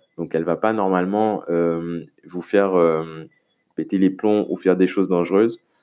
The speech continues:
Donc, euh, voilà, hydratez-vous. Euh, pensez à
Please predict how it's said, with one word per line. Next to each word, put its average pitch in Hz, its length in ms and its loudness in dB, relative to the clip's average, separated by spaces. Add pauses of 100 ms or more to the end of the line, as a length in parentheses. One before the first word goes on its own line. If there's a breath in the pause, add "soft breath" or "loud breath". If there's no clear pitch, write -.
(140)
Donc, 87 240 -6
euh, 80 800 -2 (420)
voilà, 87 380 0 (220)
hydratez-vous. 104 580 2 (500)
Euh, 80 1300 -4 (460)
pensez 120 500 4
à 85 840 0